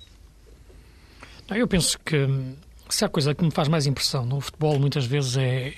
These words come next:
é o jogador responder daquela forma clássica, eh, quando lhe perguntam, hum, sobre o lugar onde, onde joga,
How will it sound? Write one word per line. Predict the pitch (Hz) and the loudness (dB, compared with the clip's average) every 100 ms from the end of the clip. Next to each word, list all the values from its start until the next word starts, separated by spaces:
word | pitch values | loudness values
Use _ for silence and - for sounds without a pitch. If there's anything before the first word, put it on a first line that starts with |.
| 160 | 0
é | 143 | 2
o | 131 143 | 2 0
jogador | 127 139 139 139 | 0 0 0 0
responder | 135 - 160 139 | -2 -2 2 2
daquela | 135 - 135 | 0 0 0
forma | - 127 127 | 0 0 0
clássica, | 143 139 - 135 147 - - - - - - | 2 2 2 0 -4 -6 -16 -18 -20 -20 -10
eh, | 175 - | -8 -2
quando | 175 156 | 2 4
lhe | 147 | 2
perguntam, | 160 143 143 127 131 127 123 123 131 135 | 2 2 2 0 0 -2 -2 -6 -8 -10
hum, | - 139 120 120 - | -12 -10 -10 -12 -14
sobre | - 160 139 | -6 -2 0
o | |
lugar | 139 139 127 | 0 2 2
onde, | 127 127 | 2 2
onde | 120 123 127 123 | -2 -2 -2 0
joga, | 135 185 139 135 | 4 4 2 -2